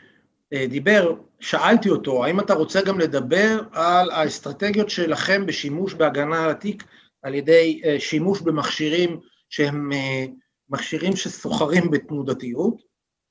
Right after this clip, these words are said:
תנודתיות, אני מתכוון בעיקר למדד ה-ויקס, אה,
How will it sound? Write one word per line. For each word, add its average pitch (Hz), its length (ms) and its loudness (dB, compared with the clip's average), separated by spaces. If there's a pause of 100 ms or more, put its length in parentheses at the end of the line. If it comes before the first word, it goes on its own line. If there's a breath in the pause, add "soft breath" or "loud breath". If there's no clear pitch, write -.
(140)
תנודתיות, 170 480 0
אני 156 120 2
מתכוון 151 520 -2
בעיקר 160 380 2
למדד 143 380 4
ה-ויקס, 135 680 2 (680)
אה, 147 440 -2